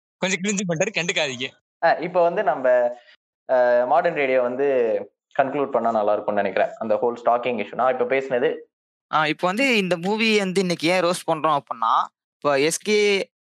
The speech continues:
Speaker 3: ஆ, இந்த சூஸ் பண்ணிருக்க கதை அந்த மாதிரி. ஆ, எஸ் கே வந்து இந்த கதையை சூஸ் பண்ணதுல என்ன தப்பு அப்படின்னா, எஸ் கேயோட ஃபேன் பேஸ் வந்து, ஆ, டீனேஜர்ஸ், ஆ, இன்னொன்னு சின்ன பசங்க, இன்னொன்னு ஃபேமிலி ஆடியன்ஸ். இந்த எக்ஸ்பெரிமெண்டல் ஃபிலிம்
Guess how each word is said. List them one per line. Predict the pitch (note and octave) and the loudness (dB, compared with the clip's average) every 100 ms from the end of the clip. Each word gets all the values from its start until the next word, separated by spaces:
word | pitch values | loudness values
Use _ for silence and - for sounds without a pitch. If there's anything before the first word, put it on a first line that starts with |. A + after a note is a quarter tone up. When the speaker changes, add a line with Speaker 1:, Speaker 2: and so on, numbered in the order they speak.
| - | -2
Speaker 3:
ஆ, | D3+ | 0
இந்த | C#3+ C3+ D3 F#3 - - | 0 -4 -2 -2 -2 -2
சூஸ் | A3 F#3 | -2 0
பண்ணிருக்க | D#3+ C#3+ | 0 0
கதை | C#3 D#3 G3+ | -2 0 0
அந்த | G3 C#3+ | 0 -2
மாதிரி. | C#3+ C3 A#2 - - - _ - | -4 -2 -2 -6 -16 -20 _ -4
ஆ, | D3+ | 0
எஸ் | D3 F3+ | 0 -2
கே | - C4 | 0 -2
வந்து | A3 A3+ | 0 0
இந்த | A3 | 0
கதையை | F3+ F3+ G3 | 0 0 0
சூஸ் | F#3+ - | -4 -4
பண்ணதுல | E3+ D#3 D3 | -6 -2 0
என்ன | D3+ E3+ | 2 0
தப்பு | C#3+ C#3 D3 | 0 -4 -2
அப்படின்னா, | B2+ A2 A#2 C3 E3+ | -2 -4 -4 -2 0
எஸ் | D#3+ - | -2 -2
கேயோட | G3 E3 D3+ | -2 0 -2
ஃபேன் | E3 | -2
பேஸ் | F3 D#3+ | -2 -2
வந்து, | C#3+ D3 G3 B3 - _ - | -4 -2 0 0 -4 _ -2
ஆ, | D3 D3+ F3+ | -2 0 0
டீனேஜர்ஸ், | G3 E3+ D3+ - E3 G3+ - D3 | 2 0 -2 0 -2 -2 -6 -2
ஆ, | |
இன்னொன்னு | D3+ D#3 E3 F3+ | -2 0 -2 -2
சின்ன | E3 F3 | -2 0
பசங்க, | D#3+ D3 C#3 G#3+ D#4+ - | 0 -2 -2 -2 -4 -6
இன்னொன்னு | E3+ F#3+ A3 | -4 -2 0
ஃபேமிலி | D#3+ F3+ | -2 0
ஆடியன்ஸ். | D#3 C3 B2 - - _ _ _ _ _ | 0 -2 -4 -6 -10 _ _ _ _ _
இந்த | C3+ | 0
எக்ஸ்பெரிமெண்டல் | C#3+ - A3 B3+ A#3 G#3 F#3+ | 0 0 -2 0 0 -2 -2
ஃபிலிம் | F#3 | -2